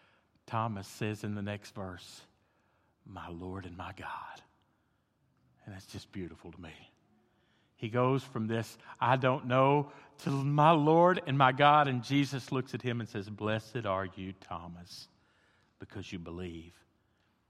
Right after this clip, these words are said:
And then he says, "But how much more blessed are those who have not seen, and yet they still believe?" Yeah, that's us, guys. We haven't seen, and yet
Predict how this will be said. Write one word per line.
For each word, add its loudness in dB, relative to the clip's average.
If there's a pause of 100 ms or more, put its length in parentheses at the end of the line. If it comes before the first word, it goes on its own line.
(120)
And -16
then -2
he -2
says, -10
"But -12
how 0
much -2
more -4
blessed -4 (600)
are -12
those -4
who -8
have -8
not -8
seen, -12 (1160)
and -10
yet -8
they -8
still -12
believe?" -14 (1120)
Yeah, -20 (440)
that's -6
us, -2
guys. -10 (1400)
We -2
haven't -2
seen, -10 (1200)
and -10
yet -2